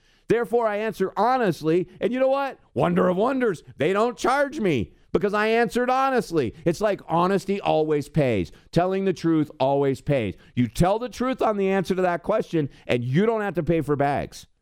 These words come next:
It's not my fault Kel-, K-, King Super set it up that way. It's not my fault. That's how they answer the que-, ask the question. I have to answer the question correctly.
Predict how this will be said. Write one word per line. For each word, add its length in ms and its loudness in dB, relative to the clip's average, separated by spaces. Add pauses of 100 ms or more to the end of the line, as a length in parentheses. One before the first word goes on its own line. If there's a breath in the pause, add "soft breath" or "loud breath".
(320)
It's 100 -20
not 200 2
my 180 2
fault 300 -4
Kel-, 220 0 (100)
K-, 160 -2
King 240 -2
Super 320 -2
set 180 -2
it 80 0
up 140 -2
that 180 0
way. 280 0 (180 soft breath)
It's 100 -8
not 140 2
my 140 2
fault. 300 -2
That's 220 0
how 140 2
they 100 -2
answer 260 0
the 60 -2
que-, 160 0
ask 220 0
the 80 -4
question. 360 -2
I 120 4
have 140 0
to 60 -4
answer 200 -2
the 80 -2
question 260 -2
correctly. 400 0